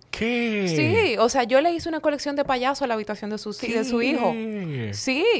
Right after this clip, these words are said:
Speaker 2: o sea, yo vendía mis cuadros. O sea, yo porque no seguí por la universidad y porque tuve, o sea, yo estudié publicidad. Mi mamá y mi papá nunca me dijeron, "Tú tienes que ser así o asá".
Speaker 1: Claro.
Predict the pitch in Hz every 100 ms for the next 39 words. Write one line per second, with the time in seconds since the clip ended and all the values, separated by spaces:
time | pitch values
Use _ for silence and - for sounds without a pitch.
0 | - 226 262 226 202 240 247 294 254 254
1 | 311 302 - - - 339 185 180 190 196
2 | 196 277 226 196 190 190 170 214 254 208
3 | 170 165 156 - 156 143 175 196 185 185
4 | 165 170 165 160 151 - - - 190 202
5 | 202 226 208 226 233 226 208 196 190 196
6 | 196 196 208 233 254 220 202 208 214 233
7 | 233 220 196 175 165 170 190 220 226 226
8 | 202 202 196 - 202 190 175 - 107 92
9 | 90